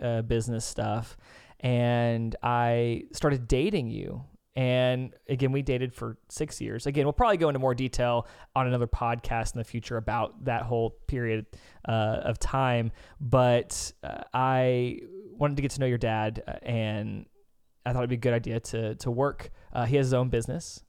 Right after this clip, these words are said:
and, uh, work with him, uh, work for him, a-, and all kinds of different things. And he has a service business, and so it, all kinds of random things from pressure washing, carpet cleaning, all,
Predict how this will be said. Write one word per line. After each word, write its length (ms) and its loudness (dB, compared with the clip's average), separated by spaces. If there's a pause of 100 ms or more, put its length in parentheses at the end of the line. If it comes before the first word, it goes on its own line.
(140)
and, 760 -2
uh, 80 0
work 500 0
with 280 2
him, 360 -4 (300)
uh, 160 2
work 160 2
for 300 2
him, 340 -2 (420)
a-, 40 0
and 360 2
all 160 4
kinds 340 -2
of 40 -4
different 220 -6
things. 340 -12
And 80 -4
he 60 2
has 80 2
a 40 0
service 300 0
business, 400 -4
and 100 -2
so 240 4
it, 160 -2
all 220 4
kinds 360 0
of 60 0
random 200 0
things 280 -2
from 140 -8
pressure 280 2
washing, 380 2
carpet 300 -2
cleaning, 320 -6
all, 180 -2